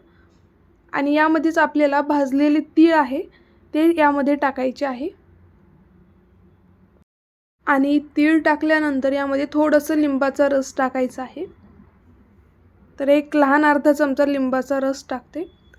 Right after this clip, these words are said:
आणि थोडंसं पाणी टाकते. आता हे मिक्सरमध्ये आपण हलकंसं वाटून घेऊया. तर यामध्ये पाणी थोडंसं कमी पडलं होतं, म्हणून आणखी थोडंसं पाणी ॲड केलं.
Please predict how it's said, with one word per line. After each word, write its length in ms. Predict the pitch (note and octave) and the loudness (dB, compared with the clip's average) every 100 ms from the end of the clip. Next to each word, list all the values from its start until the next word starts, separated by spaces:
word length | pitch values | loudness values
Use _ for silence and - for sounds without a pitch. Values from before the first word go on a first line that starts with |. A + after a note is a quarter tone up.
| _ - | _ 0
आणि 340 | D4 C#4+ C#4+ G4+ - _ _ _ _ | 2 2 0 -6 -8 _ _ _ _
थोडंसं 460 | D4 D4 C#4 C#4 E4+ | 2 4 4 2 0
पाणी 400 | E4+ C4+ C4 C#4 | 2 0 0 -4
टाकते. 500 | C#4 B3 _ F4 G4+ _ _ _ _ _ _ _ _ _ _ _ - | -6 -10 _ -12 -12 _ _ _ _ _ _ _ _ _ _ _ -18
आता 160 | C#4 D4 | -6 -2
हे 120 | C#4+ | 0
मिक्सरमध्ये 520 | C#4 C4+ D4 C#4+ C#4 | -2 -4 -4 -2 -2
आपण 260 | C4+ C#4 D4+ | -2 -2 -4
हलकंसं 500 | C#4 C4 C4+ C#4+ C#4+ | -2 -2 -4 0 0
वाटून 380 | B3+ B3 C4+ C4+ | 0 -2 -6 -4
घेऊया. 320 | C4 A#3+ E4 _ _ _ _ _ C#4 | -6 -8 -14 _ _ _ _ _ -4
तर 100 | C#4+ | 2
यामध्ये 360 | D4+ E4 E4 | 4 4 2
पाणी 300 | E4 C#4 D4 D4 | 2 0 0 0
थोडंसं 360 | C#4+ C#4+ D4+ | 0 0 0
कमी 300 | D4+ C#4+ C#4 | -2 -2 -2
पडलं 320 | C#4 C4+ C4+ | -2 -2 0
होतं, 200 | C4+ C4+ | -2 -2
म्हणून 300 | C4+ C4+ C#4 C#4+ D4 | -6 -4 -6 -6 -4
आणखी 360 | C4 C4 D4+ | -4 -2 -4
थोडंसं 520 | D4+ C#4+ C4+ C4 C#4 | -4 -2 0 -2 -4
पाणी 320 | C#4+ C#4 B3+ - | -6 -6 -6 -8
ॲड 180 | C4 C4 B3+ | -8 -8 -10
केलं. 260 | A#3+ B3+ | -12 -12